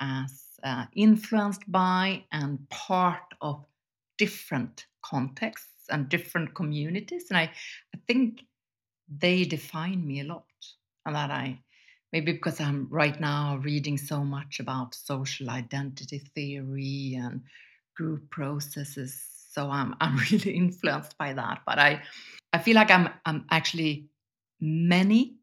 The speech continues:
I have multiple identities, I am many people.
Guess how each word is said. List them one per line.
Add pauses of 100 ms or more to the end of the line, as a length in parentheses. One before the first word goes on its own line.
(160)
I
have
multiple
identities,
I (100)
am
many
people.